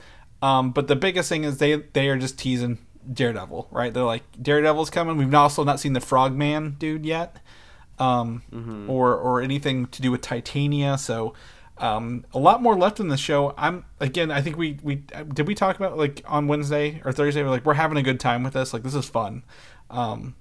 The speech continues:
Speaker 1: I, I really
Speaker 2: Yeah,
Speaker 1: enjoyed
Speaker 2: we
Speaker 1: Madison this week as a character. Uh, one, two N's, one Y, but it's not what you think. Just remember
Speaker 2: It's
Speaker 1: that.
Speaker 2: not, yeah, <laughs> exactly. No, yeah, we won't spoil it if you haven't watched it yet, but it's, it's great.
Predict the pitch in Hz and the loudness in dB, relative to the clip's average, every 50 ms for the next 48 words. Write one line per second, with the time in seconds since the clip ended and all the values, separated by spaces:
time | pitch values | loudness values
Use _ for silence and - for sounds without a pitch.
0 | - - - - - - - 139 156 - - 156 156 147 147 180 202 202 202 135 | -20 -20 -20 -20 -8 0 2 2 2 4 2 0 0 0 -2 -2 -2 -2 -2 -2
1 | 135 127 117 110 - 151 135 151 151 151 143 131 123 127 127 131 135 131 139 135 | -2 0 0 0 0 2 4 4 4 4 4 2 4 4 6 6 6 6 4 0
2 | - 165 151 143 143 143 143 - - 151 156 151 - - 135 139 147 139 - 143 | -2 -2 -2 -2 -2 -2 -4 -4 -6 -6 -6 -8 -8 -8 -6 -4 -4 -4 -4 -4
3 | 139 143 143 151 143 143 147 147 - - 127 123 123 - 131 127 - - - - | -4 -4 -4 -4 -4 -4 -4 -6 -6 -6 -6 -4 -4 -6 -8 -10 -14 -18 -20 -20
4 | - - - - - - - - - - - - 127 127 131 131 135 131 127 - | -20 -20 -20 -20 -20 -20 -20 -20 -20 -20 -16 -6 0 2 2 2 2 0 -4 -6
5 | - - 160 147 143 143 135 127 131 131 127 127 127 127 131 135 131 127 117 120 | -4 0 0 2 2 2 0 0 0 2 2 4 4 4 4 4 2 -2 -4 -4
6 | - 143 127 107 104 120 123 123 107 101 87 - - - - - - - - - | -4 -4 -4 -2 -4 -4 -6 -6 -8 -12 -12 -14 -16 -18 -18 -20 -20 -20 -20 -20
7 | - - - 95 - - - 117 107 98 98 107 117 110 - - 123 123 127 120 | -20 -20 -20 -18 -16 -14 -12 -12 -10 -10 -10 -8 -8 -8 -8 -6 -4 -4 -2 -2
8 | 110 - - - - 127 - 123 120 113 - 120 104 104 104 - 107 104 104 113 | -4 -4 -6 -8 -8 -8 -8 -10 -10 -8 -6 -6 -6 -6 -8 -8 -8 -8 -8 -6
9 | 120 123 127 123 120 - - - 117 113 107 104 110 120 123 120 117 110 - - | -4 -4 -2 -4 -4 -6 -8 -8 -6 -6 -4 -4 -4 -6 -6 -8 -8 -10 -12 -10
10 | 107 104 104 101 95 98 104 101 95 95 92 92 92 92 - - 87 85 85 87 | -8 -8 -6 -6 -8 -10 -12 -12 -14 -12 -12 -12 -12 -12 -12 -14 -16 -14 -12 -12
11 | 87 85 - - 82 - - - 104 - - - - 135 131 - - 123 120 120 | -12 -12 -12 -14 -14 -14 -14 -14 -14 -16 -16 -12 -10 -10 -10 -8 -6 -4 -4 -4
12 | 113 - | -4 -6